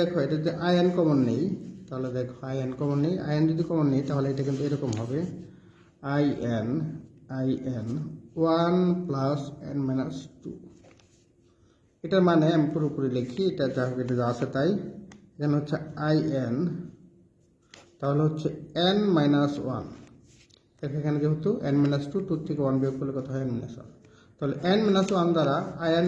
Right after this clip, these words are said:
বাম পাশে থাকবে, n minus one দ্বারা সবাইকে ভাগ করতে হবে। তাহলে এখানে n মাইনাস, যেটা কাটাকাটি করলে কত হয় বলো তো? n minus one, সেই n minus one দ্বারা সবাইকে ভাগ করে, ডান পাশে ভাগ করে দিলাম, এটা হলো। আইএন এর পরিবর্তে লেখা যায় ইন্টিগ্রেশন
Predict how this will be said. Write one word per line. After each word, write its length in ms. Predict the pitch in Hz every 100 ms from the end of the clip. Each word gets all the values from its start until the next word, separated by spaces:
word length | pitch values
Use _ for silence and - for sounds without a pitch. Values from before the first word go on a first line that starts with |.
| 156
বাম 120 | 156 156
পাশে 180 | 156 151
থাকবে, 180 | 160 160 151
n 20 | 143
minus 180 | 139 131 135
one 80 | 123
দ্বারা 140 | 147 -
সবাইকে 220 | 131 127 -
ভাগ 100 | -
করতে 200 | 120 - 110
হবে। 160 | - - - - _ _ _ _ _ _ _ _ _ _ - - - - -
তাহলে 240 | 160 165 160
এখানে 280 | 160 170 165 156
n 20 | 147
মাইনাস, 280 | 147 143 - - 135
যেটা 220 | 131 127 127
কাটাকাটি 300 | 135 131 123
করলে 140 | 120 113
কত 80 | 117 120
হয় 80 | 120
বলো 120 | 123 123
তো? 40 | 117
n 40 | 113
minus 220 | 117 117 131
one, 100 | 147 190 180
সেই 120 | 135 120
n 40 |
minus 180 | 110 113 127
one 100 | 123
দ্বারা 140 | 123 156 151
সবাইকে 240 | 123 120 107
ভাগ 100 | -
করে, 140 | 120 120 117
ডান 120 | 120 117
পাশে 160 | 117 113
ভাগ 80 | 110 -
করে 120 | 131
দিলাম, 200 | 120 131 202 - - - -
এটা 120 | - 110
হলো। 160 | - - - - -
আইএন 160 | 156 160 170
এর 60 | 170
পরিবর্তে 300 | 175 175 170
লেখা 160 | 160 165 160
যায় 160 | 180 190 185 165
ইন্টিগ্রেশন 680 | 156 156 139 156 156 151